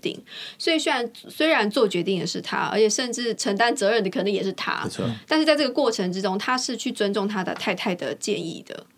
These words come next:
Speaker 1: 就是他是，他们是有讨论过的，然后他在做决定。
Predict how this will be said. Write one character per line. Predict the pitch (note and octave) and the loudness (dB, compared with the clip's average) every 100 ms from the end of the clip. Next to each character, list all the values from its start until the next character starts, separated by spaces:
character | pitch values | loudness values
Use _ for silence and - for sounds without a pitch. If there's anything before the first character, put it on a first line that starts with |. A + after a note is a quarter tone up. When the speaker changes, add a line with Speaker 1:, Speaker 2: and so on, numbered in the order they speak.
| - | -6
Speaker 1:
就 | G3 | -4
是 | |
他 | G3 A3+ | -2 0
是， | C4 | 2
他 | B3 | 0
们 | B3 | 0
是 | B3 | 2
有 | G#3+ | 2
讨 | G3 F#3 | 2 0
论 | F3+ F#3+ | 0 -2
过 | F3+ G3 - | -2 -4 -4
的， | - - - | -10 -14 -6
然 | F3+ | -4
后 | F#3+ | -2
他 | - C4 | 2 2
在 | C4 G#3 | 4 2
做 | F3+ F#3 F3 | 4 0 0
决 | - - | -4 -8
定。 | - - | -6 -8